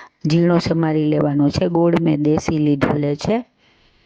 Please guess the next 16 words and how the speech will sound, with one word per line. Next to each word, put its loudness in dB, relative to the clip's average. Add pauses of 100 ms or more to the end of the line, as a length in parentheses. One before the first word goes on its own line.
(480)
તમે -2
કોઈ 0
પણ -2
ગોળ 0
લઈ 0
શકો -4
છો, -2
પણ -4
દેશી -2
ગોળથી 0
રિઝલ્ટ -2
ખૂબ -4
સરસ -4
આવે -4
છે. -4 (600)
હવે 0